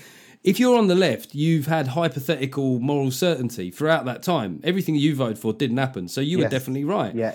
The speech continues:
Speaker 2: yeah,
Speaker 1: Is
Speaker 2: yeah.
Speaker 1: there a bit of pressure that comes with, "Fi-, fuck, finally, I'm gonna be the overdog here," and it's, it's not quite the same position, is
Speaker 2: I, I
Speaker 1: it?
Speaker 2: think so, and what it isn't is a charismatic leader
Speaker 1: Hmm.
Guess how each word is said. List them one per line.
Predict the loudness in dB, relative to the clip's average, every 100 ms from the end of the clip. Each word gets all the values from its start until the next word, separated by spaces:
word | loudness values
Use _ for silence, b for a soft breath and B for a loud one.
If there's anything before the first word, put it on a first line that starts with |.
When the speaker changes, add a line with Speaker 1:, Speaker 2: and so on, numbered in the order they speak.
| -4
Speaker 2:
yeah, | -6 0
Speaker 1:
Is | 2 4
Speaker 2:
yeah. |
Speaker 1:
there | 2
a | 2
bit | 2
of | 0
pressure | 2 2 4 2
that | 2
comes | 2 4 6 4
with, | 2
"Fi-, | 2 2 2
fuck, | 0 -2 -2 -6
finally, | -4 0 2 2 -2 -4
I'm | -2 0
gonna | 0
be | 0 0
the | 2
overdog | 2 2 0 -2 -4
here," | -4 -4 -2
and | -2
it's, | -4 -6 -16 B B B B
it's | -4
not | -2
quite | 0 -2
the |
same | 0 0 0
position, | -2 -2 0 2
is | 2
Speaker 2:
I, |
I | 2
Speaker 1:
it? | 2
Speaker 2:
think | 0 0
so, | -2 0 2 0
and | -2 0
what | 0 0
it | 0
isn't | 0 0 -4 -8 -8
is | -10
a | -10
charismatic | -6 -4 -4 -6 -8 -10 -10 -6
leader | -4 -2 0 0 -2 -12 _ _ _ _ _ _ _ _ _ -6
Speaker 1:
Hmm. | -4